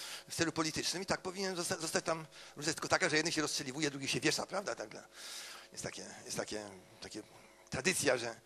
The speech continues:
że morderców, którzy działają w celu szlachetnym, się, się rozstrzeliwuje, a takich, takich wrażliwych to się, to, to się wiesza, prawda? To jest jedyna różnica, prawda, jaką, jaką się dawniej stosowało, stosowało w stosunku do, a, morderców.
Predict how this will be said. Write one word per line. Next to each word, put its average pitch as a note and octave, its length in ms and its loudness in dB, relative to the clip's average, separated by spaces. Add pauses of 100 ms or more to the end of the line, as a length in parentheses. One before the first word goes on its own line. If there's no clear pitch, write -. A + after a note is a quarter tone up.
(300)
że C#3+ 100 4
morderców, D3 400 6
którzy C#3 140 -2
działają C#3+ 160 8
w - 40 -2
celu C#3+ 160 0
szlachetnym, C#3 420 4
się, A#2+ 280 -4
się B2+ 120 0
rozstrzeliwuje, D#3+ 680 4
a F3 240 4
takich, C3+ 460 -8 (640)
takich B2+ 280 -6
wrażliwych C3+ 680 -2
to D3+ 60 -4
się, D#3 120 -2
to, D3 100 -2
to D#3 120 -4
się D#3+ 140 4
wiesza, C#3+ 320 4
prawda? D3+ 160 -2
To - 60 -6
jest F#3+ 80 -2
jedyna G3+ 280 8
różnica, C3+ 360 2
prawda, D3+ 240 0
jaką, C#3+ 140 -4
jaką C#3 180 -8
się C#3 100 -4
dawniej C3+ 240 2
stosowało, B2 540 4 (360)
stosowało C3 320 6
w - 20 2
stosunku B2+ 300 -2
do, C#3 180 0 (800)
a, A2+ 140 0
morderców. E3+ 480 6